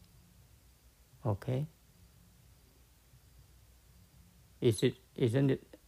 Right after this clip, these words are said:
hard to understand? All right? So let me repeat again.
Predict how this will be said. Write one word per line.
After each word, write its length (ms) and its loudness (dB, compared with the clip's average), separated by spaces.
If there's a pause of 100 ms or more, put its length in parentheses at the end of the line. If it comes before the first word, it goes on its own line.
hard 380 -2
to 140 2
understand? 600 0 (720)
All 80 2
right? 180 2 (720)
So 240 4
let 200 4
me 220 4
repeat 340 0
again. 440 -2